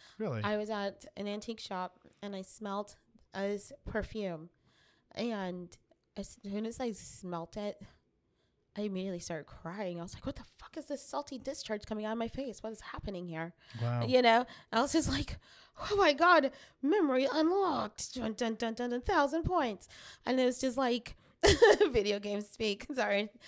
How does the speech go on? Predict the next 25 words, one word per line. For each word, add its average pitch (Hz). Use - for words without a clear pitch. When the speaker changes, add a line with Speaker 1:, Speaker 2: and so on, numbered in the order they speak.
Speaker 2:
It's 370
part 254
of 226
the 220
hot 208
nerd 196
girl 180
society. 185
We're, 185
like, 185
super 180
nerdy 170
over 185
here. 190
Speaker 1:
<laughs> -
Speaker 2:
So 233
it's 220
just 214
like, 196
brain 196
goes 190
into 185
video 180
game 175
type 175